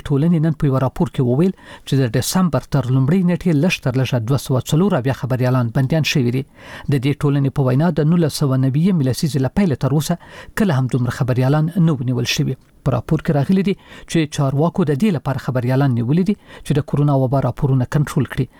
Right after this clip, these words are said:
د راپور له مخې، لږ تر لږه دوه خبریالان تر نیولو وروسته په بند کې د دې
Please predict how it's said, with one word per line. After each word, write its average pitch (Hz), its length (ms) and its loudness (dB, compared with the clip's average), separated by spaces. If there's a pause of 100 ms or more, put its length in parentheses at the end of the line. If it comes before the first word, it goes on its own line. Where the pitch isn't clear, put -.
(200)
د 131 120 0
راپور 160 300 -2
له 170 100 4
مخې، 175 160 0 (100)
لږ 185 100 0 (100)
تر 131 160 -2
لږه - 260 0
دوه 127 140 0
خبریالان 131 580 2
تر 135 160 0
نیولو 127 300 0
وروسته 147 380 -2
په 123 120 0
بند 180 200 0
کې 131 80 0 (500)
د - 20 2 (120)
دې 202 100 2